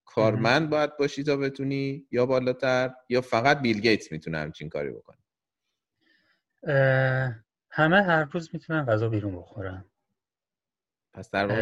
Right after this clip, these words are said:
Speaker 2: اه،
Speaker 1: گزینه‌های
Speaker 2: حتی با درآمدهای پایین. و معمولاً هم خیلی‌ها این کارو می‌کنن، چون خیلی سرشون شلوغه. اه،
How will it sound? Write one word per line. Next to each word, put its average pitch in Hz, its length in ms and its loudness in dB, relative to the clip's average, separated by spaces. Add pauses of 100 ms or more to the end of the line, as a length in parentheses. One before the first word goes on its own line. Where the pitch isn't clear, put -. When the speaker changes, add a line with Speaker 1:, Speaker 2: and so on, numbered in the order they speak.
Speaker 2:
اه، 107 60 4
Speaker 1:
گزینه‌های - 460 -4
Speaker 2:
حتی 160 360 4
با 139 220 8
درآمدهای 131 1200 6 (340)
پایین. 104 420 4 (1400)
و 135 180 8
معمولاً 160 480 8
هم 190 340 4 (180)
خیلی‌ها 180 380 6
این 180 140 6
کارو 123 300 6
می‌کنن، 98 360 0
چون 131 220 0
خیلی 131 360 2
سرشون 107 420 4
شلوغه. 101 760 0
اه، 107 500 0